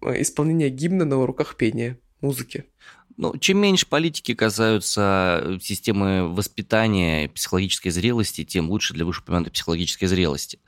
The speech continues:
Speaker 2: В общем, уроки рисования есть не потому, что не надо уроков истории,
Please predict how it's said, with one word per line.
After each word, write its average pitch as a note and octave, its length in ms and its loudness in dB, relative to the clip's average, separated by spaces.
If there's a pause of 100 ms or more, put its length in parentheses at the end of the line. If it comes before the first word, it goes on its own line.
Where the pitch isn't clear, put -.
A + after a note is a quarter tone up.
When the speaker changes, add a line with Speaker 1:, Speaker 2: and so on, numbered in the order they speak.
(440)
Speaker 2:
В - 60 -4
общем, A2 160 2
уроки D3+ 220 2
рисования C3 580 4
есть B2 400 0
не A2 160 4
потому, C3 380 0
что F2+ 640 2
не B2 380 4
надо G2 240 4
уроков F#2 360 -2
истории, F2 580 -2